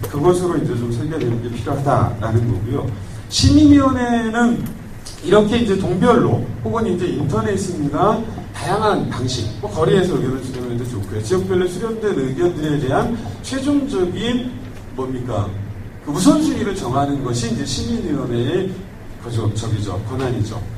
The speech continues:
그래서 여-, 이 부분과 관련해서 앞에 세 가지 원칙 중에서 보면은 적절하게 권한이 주어지는 것,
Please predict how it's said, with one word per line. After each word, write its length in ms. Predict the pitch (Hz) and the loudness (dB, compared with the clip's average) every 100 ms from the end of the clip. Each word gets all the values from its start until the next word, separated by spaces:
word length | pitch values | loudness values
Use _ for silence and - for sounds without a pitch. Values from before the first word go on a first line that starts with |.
| - - | -12 -6
그래서 280 | 208 226 226 | 0 2 4
여-, 220 | 190 147 | 2 2
이 140 | 147 - | 0 -2
부분과 420 | 269 269 262 247 | -4 -4 0 0
관련해서 520 | 180 175 185 180 180 | 2 0 0 -2 0
앞에 280 | - 135 175 | -2 -2 -4
세 200 | 175 226 | -4 -4
가지 200 | 226 220 | 0 2
원칙 400 | 180 123 - - | 2 0 -4 -6
중에서 360 | - 165 156 160 | -8 -6 -4 -6
보면은 720 | - 117 120 123 202 247 - - - - | -4 -4 -2 0 2 0 -2 -8 -12 -8
적절하게 800 | - - - 285 277 254 247 240 | -4 -4 -2 0 2 2 2 0
권한이 600 | - - 190 247 294 294 | -2 -4 0 2 4 2
주어지는 640 | - 139 156 156 120 117 | 0 -2 -2 -2 -4 -4
것, 140 | 92 | -6